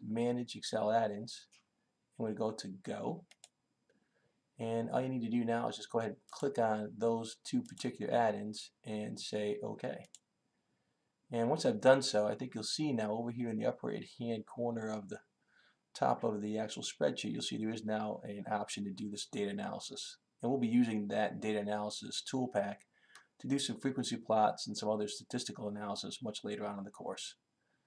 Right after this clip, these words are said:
So this is how it's done in Excel two thousand seven. I have another video for those folks that are using Excel two thousand ten or two thousand thirteen.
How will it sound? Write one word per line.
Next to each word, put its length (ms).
So 240
this 100
is 140
how 100
it's 160
done 320
in 120
Excel 420
two 160
thousand 360
seven. 460
I 60
have 100
another 280
video 440
for 140
those 240
folks 300
that 60
are 20
using 260
Excel 380
two 160
thousand 420
ten 460
or 100
two 180
thousand 360
thirteen. 440